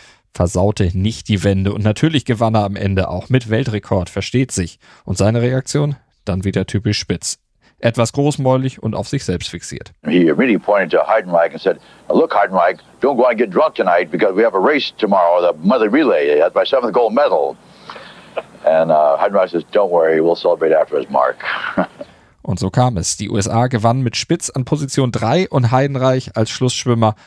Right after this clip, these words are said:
Speaker 1: auch die abschließende vier mal einhundert Meter Staffel. Natürlich auch wieder in Weltrekordzeit. Doch viel Gelegenheit zum Feiern und den Sieg zu genießen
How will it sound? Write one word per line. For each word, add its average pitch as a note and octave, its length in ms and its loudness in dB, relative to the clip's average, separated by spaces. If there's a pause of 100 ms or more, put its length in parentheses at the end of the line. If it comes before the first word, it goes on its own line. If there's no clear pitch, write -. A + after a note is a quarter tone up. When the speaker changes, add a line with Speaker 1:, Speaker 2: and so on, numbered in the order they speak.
(100)
Speaker 1:
auch G2 260 -2
die - 300 -6
abschließende F#2+ 560 -4
vier G#2+ 260 0
mal G2 220 0
einhundert G#2 520 0
Meter G2 340 -2
Staffel. - 420 -8 (400)
Natürlich D3 400 0
auch C#3 160 2
wieder G#2+ 220 0
in G2 100 -4
Weltrekordzeit. F#2 720 -4 (320)
Doch A2+ 120 -4
viel B2 180 -6
Gelegenheit A#2+ 480 0
zum G#2 140 -2
Feiern C3+ 480 0
und - 180 -6
den A2 160 0
Sieg A#2 320 -4
zu C3 120 2
genießen B2 440 0